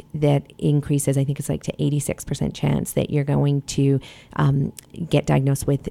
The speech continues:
depression within a year, which is, so even though you treated the infection, now you're paying the price because you have to build up the gut flora, you've killed off all this good bacteria and everything.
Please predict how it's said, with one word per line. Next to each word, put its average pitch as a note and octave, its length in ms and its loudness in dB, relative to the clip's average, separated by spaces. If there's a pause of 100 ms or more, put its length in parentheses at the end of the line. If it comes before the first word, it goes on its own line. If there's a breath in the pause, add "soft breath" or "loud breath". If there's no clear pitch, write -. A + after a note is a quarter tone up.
(120)
depression C#3+ 680 0
within C#3+ 800 0 (200)
a D#3 60 -2
year, C#3+ 420 2
which D#3 300 -2
is, C#3+ 160 2 (280 loud breath)
so E3+ 380 8
even F3 260 6
though E3 100 8
you D3+ 160 2
treated D3+ 400 0
the C#3+ 100 4
infection, C#3 480 2
now C#3 160 2
you're C#3 220 0
paying C#3 320 0
the C#3+ 80 -2
price C3+ 280 0
because C3+ 320 -2
you C3+ 60 0
have C3 140 -2
to C#3+ 80 -4
build C3 200 -2
up C#3 100 -8
the D3 60 -6
gut D3 280 -2
flora, C#3+ 480 0
you've C3+ 240 -4
killed C#3 200 -2
off C3+ 140 -4
all - 100 -2
this C#3+ 200 -6
good E3 200 4
bacteria C#3+ 540 -2
and C#3 80 -2
everything. C#3 400 -2